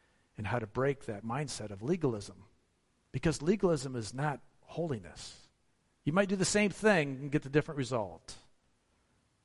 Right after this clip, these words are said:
Holiness is a beautiful thing. Holiness results in and is also a result of loving God,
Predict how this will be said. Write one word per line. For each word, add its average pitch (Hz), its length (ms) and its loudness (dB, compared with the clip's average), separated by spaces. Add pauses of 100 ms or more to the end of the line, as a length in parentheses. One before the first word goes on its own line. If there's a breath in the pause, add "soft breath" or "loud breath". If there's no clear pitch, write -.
(840)
Holiness 147 480 0
is 110 80 -10
a 107 40 -8
beautiful 110 380 -8
thing. - 380 -20 (420)
Holiness 185 480 4
results 139 560 4
in 151 420 0 (800 soft breath)
and 143 180 4
is 147 200 4
also 165 500 6
a 151 140 6
result 143 720 4
of 135 360 4 (1040)
loving 151 640 2 (800)
God, - 500 -4